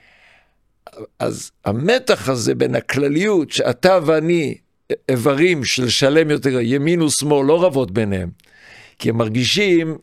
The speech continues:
את האחד שביניהם, נכון? אבל כאינדיבידואלים, אנחנו כפרטים לא מרגישים כל כך חזק את השלם,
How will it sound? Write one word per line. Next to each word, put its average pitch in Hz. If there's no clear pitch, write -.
את -
האחד 147
שביניהם, 104
נכון? 143
אבל 113
כאינדיבידואלים, 156
אנחנו 165
כפרטים 160
לא 196
מרגישים 202
כל 165
כך 196
חזק 165
את 135
השלם, 175